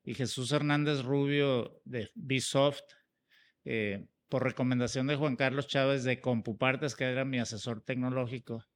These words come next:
nos lo vendió. Y, y gracias a ese sistema nosotros pudimos operar muchos puntos de venta, porque ya entonces sí teníamos control de inventario,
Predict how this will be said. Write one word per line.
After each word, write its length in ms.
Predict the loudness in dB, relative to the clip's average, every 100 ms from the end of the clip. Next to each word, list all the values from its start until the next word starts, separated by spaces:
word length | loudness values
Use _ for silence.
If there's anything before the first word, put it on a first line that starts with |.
| _ _ _ _ _
nos 240 | -2 0
lo 160 | 2 2
vendió. 520 | 2 2 2 2 -2
Y, 320 | -8 -8 -6 -2
y 40 |
gracias 460 | 2 2 2 2 6
a 120 | 6
ese 220 | 6 2 -2
sistema 500 | -4 -2 0 0 0
nosotros 400 | -2 -4 -6 -6
pudimos 380 | -2 -2 -2
operar 640 | -4 -4 -2 0 0 -4 -10
muchos 480 | -12 -2 -2 -2 -6
puntos 420 | -4 -4 -2 -2
de 80 | -2
venta, 280 | -2 -4 -6
porque 300 | -6 -4 -2
ya 100 | 0
entonces 400 | -2 -4 -4 -4
sí 120 | -4
teníamos 400 | 0 2 2 0
control 460 | -2 -4 0 2 2
de 60 |
inventario, 720 | 2 0 -2 0 2 2 0